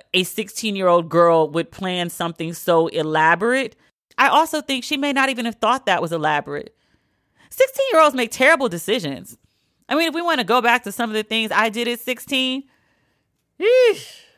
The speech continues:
I did wanna run away at one point. And my plan was, like, we had a big ass house,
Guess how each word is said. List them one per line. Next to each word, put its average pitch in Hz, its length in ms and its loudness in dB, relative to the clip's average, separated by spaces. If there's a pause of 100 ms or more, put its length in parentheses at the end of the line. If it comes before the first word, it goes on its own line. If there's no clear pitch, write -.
(680)
I 254 140 2
did 359 200 0
wanna 226 220 0
run 180 220 2
away 180 260 0
at 143 100 0
one 147 200 -4
point. 139 340 -10 (720)
And 208 140 -2
my 208 140 4
plan 320 460 0
was, 151 440 0
like, 185 120 -2
we 285 140 -6
had 226 160 0
a 180 40 -2
big 185 200 -2
ass 175 240 2
house, 196 280 4